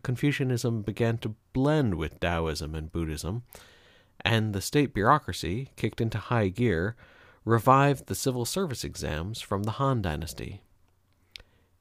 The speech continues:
These exams determined whether you got a government position, and by the Sung Dynasty in the twelve hundreds were open to anyone. The Neo-Confucian exams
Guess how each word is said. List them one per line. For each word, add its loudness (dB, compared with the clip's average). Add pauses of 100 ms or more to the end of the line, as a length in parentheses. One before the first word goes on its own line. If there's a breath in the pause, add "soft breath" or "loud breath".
(140)
These 4
exams 0
determined -2
whether 0
you 0
got -4
a -6
government -2
position, -4 (720 soft breath)
and 0
by 0
the 0
Sung 2
Dynasty -4
in -2
the -6
twelve -4
hundreds -4
were 0
open -2
to -2
anyone. -2 (1300 soft breath)
The -2
Neo-Confucian 0
exams -2